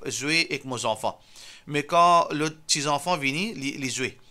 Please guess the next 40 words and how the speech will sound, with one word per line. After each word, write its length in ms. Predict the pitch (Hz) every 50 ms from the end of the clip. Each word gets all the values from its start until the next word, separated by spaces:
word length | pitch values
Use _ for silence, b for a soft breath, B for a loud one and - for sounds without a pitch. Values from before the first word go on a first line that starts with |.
| b b b b b -
Et 80 | 147 139
mon 120 | 139 135
beau-père, 320 | 131 135 127 143 156 170
il 40 | 175
n'est 60 | 151
pas 160 | 143 - 160 143
content, 500 | - 147 135 131 127 - 151 160 160 -
petit 220 | - - - 135
fi-, 160 | - - 156
petit 360 | 151 151 147 - - 147 127
enfant, 260 | 143 135 120 - 135 123
petit 140 | - -
fille. 220 | 117 - 127 101 - B B B B B B B B B
Euh, 340 | 127 127 127 135 135 131 131 135 135 127 120 120 120 - - 143 127 -
pour, 200 | - 156 156 156 147 147 - -
pour 120 | 151 151
mon 140 | 151 151 143
beau-père, 340 | 139 143 139 160 170 175 160
garçon, 440 | 139 139 135 135 - - 170 165 -
il 100 | 151 139
n'a 100 | 135 127
plus 220 | - 151 151 127 120
valeur. 360 | 117 107 110 131 160 202 226 - B B B B B B B B B -
Euh, 200 | 127 131 131 123
comment 320 | 123 - 151 147 160 190
pour 160 | 190 160 143 131
réagir, 520 | 139 135 127 123 117 147 160 170 190 185 - B B B B B B B
euh, 160 | 139 135 139 -
avec 280 | 135 131 127 151 156 -
sa 140 | - 143
bonne 340 | 127 135 135 135 139 135 135 -
qualité, 560 | - - 127 131 127 127 143 139 147 - - -
euh, 340 | 135 127 127 127 123 123
famille 360 | 117 - - 123 120 117 110 98
là? 120 | 87 - - - - - - - B B B B B B
Moi, 340 | 113 123 131 139 143 147 -
moi, 480 | 147 135 131 139 151 175 185 202 - 160
une 120 | 147 139
maman, 360 | 135 135 131 131 139 156 170
moi, 320 | 165 151 143 143 151 156